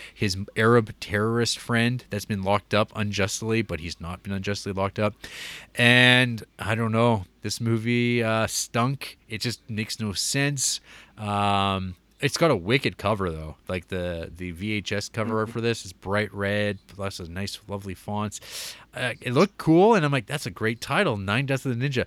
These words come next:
Speaker 1: But at no point does there other Nine Deaths of any ninja. Um, yeah, I think the, the ninja train's gone off the rails for me.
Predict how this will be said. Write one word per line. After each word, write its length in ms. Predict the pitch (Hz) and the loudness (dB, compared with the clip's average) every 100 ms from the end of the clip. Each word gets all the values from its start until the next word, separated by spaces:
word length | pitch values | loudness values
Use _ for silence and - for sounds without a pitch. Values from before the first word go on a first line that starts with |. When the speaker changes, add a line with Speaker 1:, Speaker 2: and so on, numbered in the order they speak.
| - | -2
Speaker 1:
But 100 | 131 | -4
at 60 | 123 | -2
no 200 | 127 147 | 0 -2
point 360 | 139 - 143 120 | 0 2 2 2
does 260 | 113 98 | -2 -2
there 280 | 104 110 113 | -4 -2 0
other 220 | 117 113 107 | 2 2 2
Nine 320 | 98 110 104 | 2 0 2
Deaths 240 | 104 101 | 0 0
of 160 | 104 - | -4 -4
any 220 | 113 113 | -2 0
ninja. 400 | 101 101 101 110 - _ _ _ _ _ _ _ - - | 0 0 2 0 -2 _ _ _ _ _ _ _ -12 -2
Um, 680 | 110 110 110 110 107 107 - - - - - | 2 4 4 2 2 -2 -6 -14 -20 -20 -8
yeah, 160 | - 127 | 4 6
I 80 | 123 | 6
think 220 | - 131 | 4 -2
the, 340 | - 120 117 104 | 4 6 6 4
the 100 | 101 | 2
ninja 260 | 104 113 | 2 0
train's 420 | 117 - 117 110 98 | -2 0 2 2 2
gone 160 | 107 | 4
off 140 | 104 107 | 4 4
the 120 | 104 | 2
rails 500 | 98 110 110 101 90 | 4 6 6 4 2
for 140 | - 101 | -2 -2
me. 300 | 92 92 | 2 0